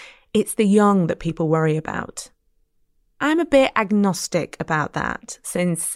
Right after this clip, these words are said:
the construction of youth as a state of vulnerability in and of itself is fundamentally bogus. The much more pressing question is, does Botox do anything for the under thirty-fives?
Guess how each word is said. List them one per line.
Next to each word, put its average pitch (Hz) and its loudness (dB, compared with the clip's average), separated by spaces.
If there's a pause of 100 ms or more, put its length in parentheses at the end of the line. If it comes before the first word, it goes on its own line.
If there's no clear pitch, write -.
(120)
the 185 0
construction 180 0
of 170 0
youth 247 2
as - -4
a 175 -2
state 170 -2
of 160 -2
vulnerability 170 2
in 208 2
and 185 0
of 262 2
itself 165 0 (340)
is 226 4
fundamentally 180 2
bogus. - 2 (680)
The 254 4
much 453 2
more 330 4
pressing 285 0
question 220 0
is, - -4 (460)
does 370 0
Botox - 2
do 208 0
anything 226 2
for 202 -2
the 196 0
under 185 0
thirty-fives? 185 -2